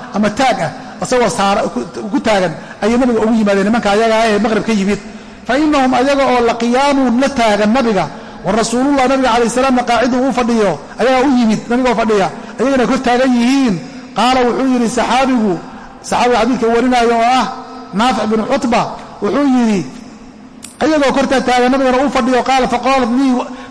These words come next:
faqaala lii nafsi, naftayda waxay igu tiri, anigaa isla sheekaysto, waxaan is idhi, "I'tiihim, nimankaa nabiga la fadhiya,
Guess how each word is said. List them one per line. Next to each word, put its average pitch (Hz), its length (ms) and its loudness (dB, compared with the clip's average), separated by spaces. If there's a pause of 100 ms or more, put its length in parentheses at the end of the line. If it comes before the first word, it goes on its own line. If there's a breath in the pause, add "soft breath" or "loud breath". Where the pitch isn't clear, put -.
faqaala 247 340 0
lii 233 160 2
nafsi, 226 200 -4
naftayda 233 360 -2
waxay 185 180 0
igu 247 100 -2
tiri, 202 180 -2
anigaa 220 260 0
isla 247 120 -2
sheekaysto, 214 420 -2
waxaan 269 240 0
is - 140 -8
idhi, 175 120 -2 (360 loud breath)
"I'tiihim, 190 400 -2 (500)
nimankaa 220 560 0
nabiga 208 180 -2
la 220 80 0
fadhiya, 165 340 -6